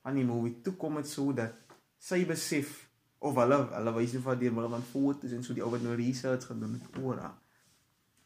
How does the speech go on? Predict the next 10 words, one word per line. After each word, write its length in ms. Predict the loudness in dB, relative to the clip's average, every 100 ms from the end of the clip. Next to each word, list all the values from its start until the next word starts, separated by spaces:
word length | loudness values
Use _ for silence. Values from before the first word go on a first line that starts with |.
| _
Toe 140 | -8 -6
sy 400 | 2 6 8 8
daai 280 | 8 8 8
dag 220 | 6 6
hy 200 | 2 2
bokkie 280 | 0 -2 -4
safe 440 | 0 0 0 -4
op 160 | -6 0
hy 160 | 2 4
battlefield. 640 | 2 2 -4 -2 -6 -6